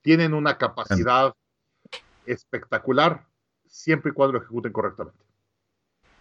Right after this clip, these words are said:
Speaker 2: Eh, va a depender, eso te iba a decir, va a depender del management y de la gente que, que elijan para llevarlo adelante, pero sí.
Speaker 1: A ver, el,
Speaker 2: Ah, son dos
Speaker 1: el
Speaker 2: genios.
Speaker 1: concepto es un, es gran concepto.
Speaker 2: Sí.
Speaker 1: Los tecnólogos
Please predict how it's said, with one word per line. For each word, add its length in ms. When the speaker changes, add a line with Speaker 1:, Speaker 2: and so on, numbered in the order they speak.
Speaker 2:
Eh, 340
va 240
a 40
depender, 440
eso 340
te 80
iba 120
a 40
decir, 320
va 80
a 60
depender 400
del 200
management 800
y 120
de 100
la 120
gente 460
que, 480
que 140
elijan 440
para 200
llevarlo 380
adelante, 500
pero 260
sí. 240
Speaker 1:
A 60
ver, 120
el, 220
Speaker 2:
Ah, 100
son 280
dos 140
Speaker 1:
el 60
Speaker 2:
genios. 260
Speaker 1:
concepto 520
es 140
un, 400
es 200
gran 440
concepto. 680
Speaker 2:
Sí. 200
Speaker 1:
Los 260
tecnólogos 800